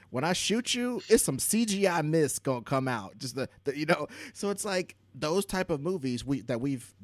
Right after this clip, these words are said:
we learned to love these days. Like, John Wick is killing 'em as fifty, seventy, eighty million dollar C G I replacement, no squib movies.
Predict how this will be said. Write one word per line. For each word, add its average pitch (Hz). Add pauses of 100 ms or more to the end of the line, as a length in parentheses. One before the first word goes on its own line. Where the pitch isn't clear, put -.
(140)
we 131
learned 127
to 117
love 113
these 104
days. 98
Like, 110
John 165
Wick 220
is 117
killing 440
'em - (320)
as 123
fifty, 156
seventy, 139
eighty 131
million 131
dollar 123 (140)
C 139
G 123
I 127
replacement, 117 (100)
no 127
squib 131
movies. 92